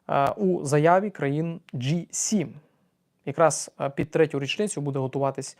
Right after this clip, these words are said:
відповідний меседж. І, як ви бачите, С Ш А виступають вже проти. Тобто Росія вже не агресор, а ці всі,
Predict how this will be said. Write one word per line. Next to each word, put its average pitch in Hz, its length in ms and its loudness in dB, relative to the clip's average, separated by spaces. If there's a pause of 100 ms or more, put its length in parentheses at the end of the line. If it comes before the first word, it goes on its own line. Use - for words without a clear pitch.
(320)
відповідний 139 440 -2
меседж. 196 500 0 (400)
І, 175 40 -10
як 226 280 -8
ви 170 60 -2
бачите, 214 380 -4
С - 140 -6
Ш 156 140 -2
А 175 40 2
виступають 180 460 0
вже 208 100 -4
проти. 156 320 -2
Тобто 147 240 -4
Росія 151 300 -2
вже 165 160 -2
не 180 160 2
агресор, 147 500 -2
а 147 80 -4
ці 180 140 -4
всі, 165 320 -2